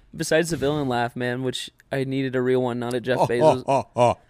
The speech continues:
Speaker 1: It's just Bezos.
Speaker 2: It is Bezos. He's a, he's a villain.
Speaker 1: Yeah, but I want, like, a, a, a Disney
Speaker 2: Okay,
Speaker 1: villain
Speaker 2: you do
Speaker 1: laugh.
Speaker 2: one.
Speaker 1: No.
Speaker 2: Why not?
Speaker 1: Because I brought it up. I came up with the idea, so you have to act it out.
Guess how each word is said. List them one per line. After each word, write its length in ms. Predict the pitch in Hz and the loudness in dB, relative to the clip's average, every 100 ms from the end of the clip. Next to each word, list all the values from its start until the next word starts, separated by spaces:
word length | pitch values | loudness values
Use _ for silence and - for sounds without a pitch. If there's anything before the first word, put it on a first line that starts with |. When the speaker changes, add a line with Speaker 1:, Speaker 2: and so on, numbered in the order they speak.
| _ _ _ _ _ | _ _ _ _ _
Speaker 1:
It's 180 | - - | -12 -10
just 220 | 233 180 | -8 -6
Bezos. 560 | 160 202 254 170 113 98 | 2 2 4 2 2 0
Speaker 2:
It 80 | 123 | -6
is 80 | 110 | -8
Bezos. 380 | 107 101 98 | -8 -8 -10
He's 120 | 127 127 | -12 -12
a, 140 | 135 | -10
he's 160 | 135 135 | -10 -8
a 20 | |
villain. 300 | 156 107 90 - _ _ _ _ - | -8 -8 -12 -20 _ _ _ _ -12
Speaker 1:
Yeah, 320 | 180 277 208 | -2 2 4
but 160 | 139 135 | 4 2
I 100 | 151 | 2
want, 260 | 151 180 147 | 0 0 0
like, 220 | 160 147 | -2 0
a, 400 | 131 123 117 127 - - | 2 2 0 -4 -10 -4
a, 120 | 120 | -2
a 40 | 117 | -2
Disney 460 | - 151 151 143 | -2 2 2 4
Speaker 2:
Okay, 80 | 135 | 0
Speaker 1:
villain 220 | 120 120 190 | 2 2 2
Speaker 2:
you 40 | |
do 140 | 120 | 2
Speaker 1:
laugh. 80 | 107 | 0
Speaker 2:
one. 200 | 95 95 - - - - _ _ _ - | -2 -10 -18 -20 -20 -20 _ _ _ -4
Speaker 1:
No. 340 | 202 131 113 - _ _ | -2 0 -4 -10 _ _
Speaker 2:
Why 140 | 151 196 | -6 -4
not? 180 | 302 - - | -8 -12 -14
Speaker 1:
Because 200 | 143 139 | -10 0
I 140 | 135 139 | 2 4
brought 240 | 139 135 | 6 6
it 100 | 131 | 6
up. 320 | 135 120 - _ _ 135 | 4 4 0 _ _ -6
I 100 | 135 | -2
came 160 | 147 | -2
up 80 | 139 | -2
with 100 | 151 | 2
the 80 | 143 | 4
idea, 280 | 131 127 123 | 4 2 0
so 140 | - | -2
you 80 | 127 | -2
have 100 | 120 | -2
to 80 | 135 | 0
act 220 | 117 120 | 0 0
it 100 | 123 | 0
out. 220 | 120 117 | 0 0